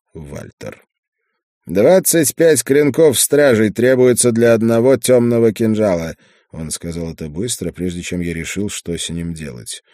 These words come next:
"Для десяти требуется двести пятьдесят". "Я умею считать. Ему не хватит и всей жизни, чтобы собрать их". Колдун, точно птица, склонил голову. "Жизнь — вещь относительная, Людвиг.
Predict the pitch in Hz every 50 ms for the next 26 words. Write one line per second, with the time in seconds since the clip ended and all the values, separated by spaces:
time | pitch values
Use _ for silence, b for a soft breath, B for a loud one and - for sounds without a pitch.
0 | b b b b b b - 78 95 117 120 127 135 - 143 147 123 - 190 165
1 | - 147 156 151 147 151 151 131 147 147 139 143 147 143 123 - - 139 117 147
2 | 139 127 123 139 123 - 104 90 82 - - - _ _ _ _ _ _ _ _
3 | _ _ _ _ _ - 76 85 95 104 110 113 117 117 123 135 135 127 110 98
4 | 90 80 - - - 92 98 92 - 101 90 71 - - - _ _ _ _ _
5 | _ _ _ _ _ _ _ - 82 95 113 135 139 143 143 123 - 120 135 143
6 | 123 - 127 113 127 123 107 - - - 135 131 117 104 90 95 135 135 117 101
7 | 101 98 92 85 - - 87 85 85 82 - - 90 85 82 80 71 - - -
8 | - - - _ _ _ _ _ _ _ _ _ _ _ _ _ - - 82 80
9 | 78 73 71 73 85 101 123 131 123 - 117 104 - - 92 87 78 - - -
10 | - 95 110 110 - - - 98 92 - - - 87 90 90 90 92 95 95 92
11 | 87 90 82 73 69 67 62 58 57 58 - _ b b b b b b b b
12 | b b b b 95 98 107 139 180 185 165 131 117 127 135 147 165 170 147 -
13 | 170 156 - - 147 147 143 120 - - 151 156 151 151 131 - 110 107 104 104
14 | 98 92 87 85 82 80 73 69 64 62 57 50 - _ -